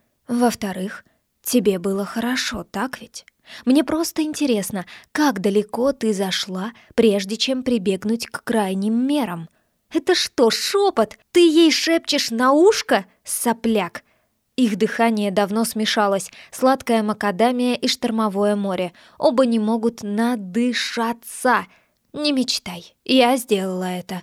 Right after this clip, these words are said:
сразу». Она говорит медленно. Воздух настолько плотный,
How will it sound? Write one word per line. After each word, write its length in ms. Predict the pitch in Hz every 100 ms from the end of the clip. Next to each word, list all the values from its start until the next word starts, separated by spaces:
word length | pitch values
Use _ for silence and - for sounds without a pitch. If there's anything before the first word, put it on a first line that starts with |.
| _ -
сразу». 600 | - 320 294 208 175 - _ _ _ - - -
Она 200 | 269 302
говорит 360 | 294 294 294
медленно. 560 | 196 196 185 196 190 185 - -
Воздух 480 | 196 233 202 202 208
настолько 500 | 208 - 233 226 214
плотный, 540 | 214 247 262 208